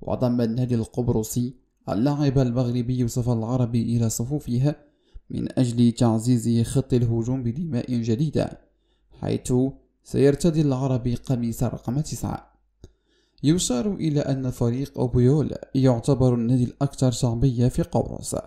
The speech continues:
حيث يبلغ إجمال عدد البطولات الوطنية المتوج بها تسعة وعشرون بطولة،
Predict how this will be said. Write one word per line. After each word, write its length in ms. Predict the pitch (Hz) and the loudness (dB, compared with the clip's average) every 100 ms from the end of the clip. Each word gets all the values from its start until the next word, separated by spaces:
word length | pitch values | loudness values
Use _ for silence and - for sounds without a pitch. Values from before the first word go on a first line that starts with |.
| - _ _ - | -12 _ _ -2
حيث 320 | 131 135 151 | 2 2 2
يبلغ 760 | 180 240 208 202 170 156 175 185 _ - | 2 4 4 4 4 0 -2 -6 _ 0
إجمال 600 | 151 123 131 185 196 113 | 0 2 -2 0 0 -2
عدد 480 | 95 120 147 139 135 | -4 -2 0 2 2
البطولات 680 | 123 127 127 127 147 143 | 2 0 0 0 2 2
الوطنية 640 | 143 117 135 151 143 127 131 | 0 0 -2 0 0 0 -2
المتوج 640 | 120 120 151 143 120 110 135 | -2 -4 0 0 0 -4 -2
بها 460 | 135 131 120 156 _ _ _ | 0 2 0 -2 _ _ _
تسعة 320 | - 123 127 123 | -4 -2 2 2
وعشرون 560 | 120 120 120 135 131 | 2 2 0 -2 -2
بطولة، 480 | 117 113 160 165 113 | -2 -2 0 -2 -2